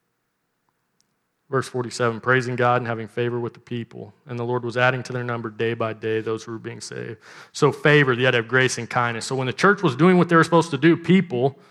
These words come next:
very important to understand, unbelievers, it says all people, right, had favor with them.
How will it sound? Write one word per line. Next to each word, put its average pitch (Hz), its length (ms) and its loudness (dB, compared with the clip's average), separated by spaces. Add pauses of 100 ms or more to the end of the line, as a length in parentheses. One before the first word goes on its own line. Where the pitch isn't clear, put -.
(560)
very 123 160 0
important 131 340 0
to 139 60 -2
understand, 131 640 -2
unbelievers, 123 600 -4
it - 20 -12
says 113 180 -4
all 120 200 2
people, 113 400 -6
right, 120 340 -2 (320)
had 120 240 -2
favor 113 540 -2 (320)
with 117 180 -8
them. 107 380 -16